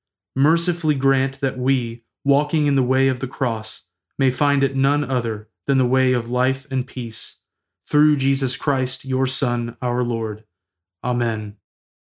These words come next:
O God, you have made of one blood all the peoples of the earth,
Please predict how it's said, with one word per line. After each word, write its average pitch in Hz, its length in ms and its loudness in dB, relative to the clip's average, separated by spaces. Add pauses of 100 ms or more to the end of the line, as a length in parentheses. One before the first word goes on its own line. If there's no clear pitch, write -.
(1000)
O 147 100 4
God, 139 680 0
you 143 140 -2
have 139 140 -2
made 147 280 2
of 127 180 -2
one 143 260 0
blood 127 400 0
all 139 280 -2
the 139 120 -4
peoples 135 380 -4
of 127 80 -4
the 123 160 -2
earth, 107 360 -6